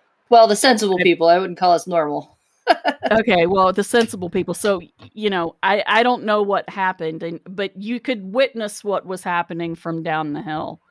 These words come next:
Speaker 1: So Jesse and I hung out on the porch.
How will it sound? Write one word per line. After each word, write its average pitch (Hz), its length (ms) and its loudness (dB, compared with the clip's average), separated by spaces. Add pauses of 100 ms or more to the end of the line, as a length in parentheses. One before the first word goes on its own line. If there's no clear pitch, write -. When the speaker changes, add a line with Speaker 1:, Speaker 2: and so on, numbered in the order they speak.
(140)
Speaker 1:
So 202 500 4 (440)
Jesse 262 480 2
and 214 100 2
I 175 320 2
hung 190 240 -2
out 180 140 4
on 165 100 4
the 151 60 -4
porch. - 500 -8